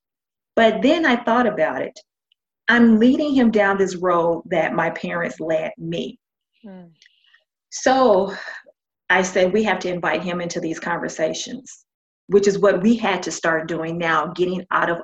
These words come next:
Speaker 1: our comfort zone and being accountable of what we are going to do.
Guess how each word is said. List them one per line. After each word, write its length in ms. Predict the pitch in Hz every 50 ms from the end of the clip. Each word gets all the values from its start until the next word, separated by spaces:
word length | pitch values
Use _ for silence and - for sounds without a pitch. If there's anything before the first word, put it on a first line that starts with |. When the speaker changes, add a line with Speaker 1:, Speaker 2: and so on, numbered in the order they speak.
| - -
Speaker 1:
our 240 | 175 175 196 196 -
comfort 400 | - 180 170 170 - 160 160 160
zone 420 | - - 147 147 - - - 175 _ - - - - _ _ -
and 220 | 196 185 175 165
being 340 | - 185 185 180 180 180 -
accountable 1080 | 160 170 - - - - - 233 214 214 220 - - 208 180 - 175 160 160 - - -
of 200 | 180 180 175 170
what 220 | 175 185 - - 180
we 140 | 185 175 165
are 80 | 165
going 360 | 165 165 170 165 160 156 156 160
to 180 | - - 165 165
do. 320 | 160 165 156 - - -